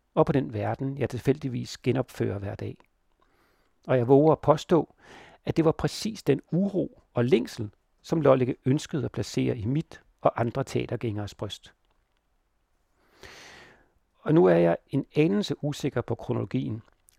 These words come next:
men som jeg husker begivenhedens gang, så var det næste stykke, jeg så, hvad der måske var en repremiere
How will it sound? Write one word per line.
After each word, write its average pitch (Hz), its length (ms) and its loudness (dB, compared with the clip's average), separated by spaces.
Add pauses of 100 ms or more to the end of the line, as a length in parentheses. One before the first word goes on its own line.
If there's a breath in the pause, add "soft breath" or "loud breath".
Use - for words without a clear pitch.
(100)
men 131 180 0
som 113 180 -4
jeg 185 120 4
husker 131 340 -2
begivenhedens 117 640 -4
gang, 123 240 0 (300)
så - 120 -2
var 165 80 4
det 131 100 0
næste 139 360 0
stykke, 120 320 -2
jeg 110 100 0
så, - 260 0 (720 loud breath)
hvad 131 120 2
der 127 80 4
måske 135 340 -4
var 110 100 0
en 101 220 -6
repremiere 131 720 2